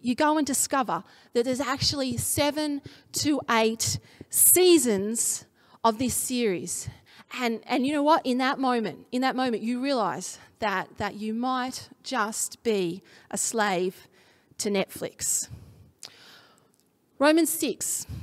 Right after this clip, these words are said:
says sin is a bit like a slave master. We, we get stuck in it and we're obligated to obey it, and, and we just can't choose differently. You think about a prisoner. A prisoner can't choose, can they?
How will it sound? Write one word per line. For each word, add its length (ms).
says 520
sin 680
is 400
a 80
bit 180
like 260
a 60
slave 960
master. 680
We, 240
we 160
get 300
stuck 680
in 120
it 180
and 400
we're 220
obligated 800
to 200
obey 420
it, 200
and, 200
and 140
we 80
just 180
can't 320
choose 300
differently. 580
You 60
think 160
about 200
a 60
prisoner. 560
A 60
prisoner 480
can't 420
choose, 560
can 260
they? 220